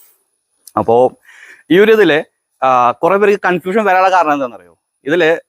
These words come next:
സംഘടനകൾ ഇതില്, ഏ, എന്താണ്, ഏ, ചെയ്തേക്കുന്നതെന്ന് പറഞ്ഞിട്ട് കുറെ പേര് എന്നോട് ചോദിച്ചായിരുന്നു. ഇതില് ശരിക്കും ഉണ്ടായത് എങ്ങനെയാണെന്ന് വെച്ചിട്ടുണ്ടെങ്കിൽ ഇതൊരു actually ഒരു വൺ വീക്ക് മുന്നാണ് ഈ ഒരു ഇൻസിഡന്റ് നടക്കണത് കോട്ടയം ജില്ലയില്.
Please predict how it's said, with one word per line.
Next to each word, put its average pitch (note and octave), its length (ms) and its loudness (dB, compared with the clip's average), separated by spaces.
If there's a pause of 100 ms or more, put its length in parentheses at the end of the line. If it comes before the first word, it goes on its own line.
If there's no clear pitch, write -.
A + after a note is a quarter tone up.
സംഘടനകൾ F#3 760 0
ഇതില്, E3+ 440 2 (140)
ഏ, C#3+ 40 4
എന്താണ്, C#3 640 0 (160)
ഏ, A#2+ 380 -4
ചെയ്തേക്കുന്നതെന്ന് B2 760 -6
പറഞ്ഞിട്ട് A2+ 260 -6
കുറെ B2 240 -6
പേര് C3 220 -2
എന്നോട് A2 300 -6 (120)
ചോദിച്ചായിരുന്നു. F2 480 -6 (720)
ഇതില് F#3+ 280 2
ശരിക്കും F3 260 -4
ഉണ്ടായത് F3+ 300 0
എങ്ങനെയാണെന്ന് E3+ 300 -2
വെച്ചിട്ടുണ്ടെങ്കിൽ D#3 340 -4
ഇതൊരു D#3+ 180 2
actually F3+ 300 -6
ഒരു F3+ 80 -6
വൺ F3 260 -2
വീക്ക് F3 260 -4
മുന്നാണ് D3+ 360 0
ഈ C3+ 180 -4
ഒരു C3+ 220 -12
ഇൻസിഡന്റ് A#2 340 -10
നടക്കണത് G2+ 340 -6
കോട്ടയം G#2+ 440 -2
ജില്ലയില്. F#2 320 -8